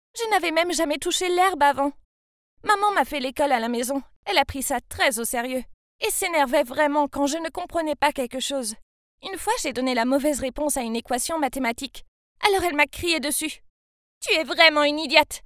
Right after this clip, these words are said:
J'en ai assez de toi ! » Puis elle m'a enfermée dans ma chambre sans dîner. C'est fou, hein ? Mais à l'époque, j'avais tellement peur que je n'osais plus rien lui demander. Il n'y avait que maman et moi, et personne d'autre dans ma maison.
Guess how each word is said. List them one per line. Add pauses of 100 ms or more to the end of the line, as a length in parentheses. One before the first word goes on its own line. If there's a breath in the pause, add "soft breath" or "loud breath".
(240)
J'en
ai
assez
de
toi ! » (420)
Puis
elle
m'a
enfermée
dans
ma
chambre
sans
dîner. (560)
C'est
fou, (160)
hein ? (500)
Mais
à
l'époque, (340)
j'avais (140)
tellement
peur (260)
que
je
n'osais
plus
rien
lui
demander. (720)
Il
n'y
avait
que
maman
et
moi, (360)
et
personne
d'autre
dans
ma
maison.